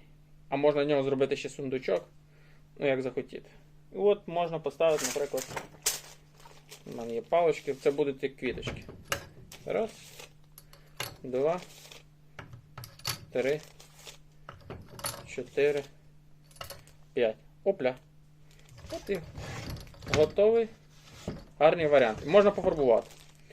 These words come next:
Можна пофарбувати там коричневий, чорний, салатовий,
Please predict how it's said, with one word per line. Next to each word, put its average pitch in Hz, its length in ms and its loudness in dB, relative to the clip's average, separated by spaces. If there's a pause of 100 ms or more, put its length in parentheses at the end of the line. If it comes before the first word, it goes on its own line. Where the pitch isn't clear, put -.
(240)
Можна 160 180 4
пофарбувати 120 600 -2
там 113 180 -10
коричневий, 151 560 2
чорний, 170 460 2 (920)
салатовий, 160 880 4